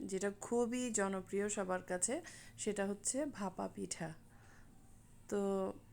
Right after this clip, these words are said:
কেমন হয়েছে আমার পিঠা? আসসালামু আলাইকুম প্রিয় ভাই ও বোনেরা, কেমন আছেন সবাই? তো এই পিঠাটা খুবই জনপ্রিয় সবার কাছে। তো বাজারে বিভিন্ন ছোট ছোট স্টলে এই পিঠাটা বিক্রি করা হয়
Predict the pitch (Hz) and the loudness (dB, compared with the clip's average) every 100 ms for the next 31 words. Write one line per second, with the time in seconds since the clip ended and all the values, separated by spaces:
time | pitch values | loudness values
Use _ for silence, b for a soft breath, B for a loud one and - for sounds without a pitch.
0 | - - - - 208 226 240 285 240 240 | -20 -20 -20 -2 2 4 6 4 6 4
1 | 233 226 220 208 208 233 349 349 - - | 4 2 2 0 2 0 -2 -6 -16 -20
2 | - B B B B B - 196 233 240 | -20 B B B B B 2 4 6 6
3 | 254 269 262 254 254 262 254 247 226 208 | 6 4 6 4 4 0 0 2 2 4
4 | 208 196 196 202 190 185 202 302 - - | 4 2 2 0 0 0 -2 -4 -12 -20
5 | B B B B B B - - - - | B B B B B B -20 -20 -20 -18
6 | - 208 208 208 208 220 214 202 185 190 | -2 0 4 4 2 0 2 0 2 0
7 | 262 277 - 196 190 - 220 226 240 233 | -2 -6 -6 -4 -4 0 2 4 4 2
8 | 233 240 247 247 - 220 233 220 185 185 | 4 6 6 4 6 6 6 4 2 2
9 | 185 190 208 220 202 185 190 190 190 233 | -2 2 2 4 2 0 0 2 2 2
10 | 277 294 220 196 180 190 185 208 226 233 | 0 0 -2 0 4 4 6 4 6 4
11 | 233 196 190 202 214 226 - 202 208 - | 2 2 2 2 0 0 2 2 0 0
12 | 202 220 - - 175 165 175 214 254 B | 0 0 0 0 0 2 0 0 -4 B
13 | B B B B - 208 202 196 196 185 | B B B B 0 4 2 4 2 2
14 | 190 185 185 180 175 175 196 233 294 | 0 0 0 0 0 0 0 2 0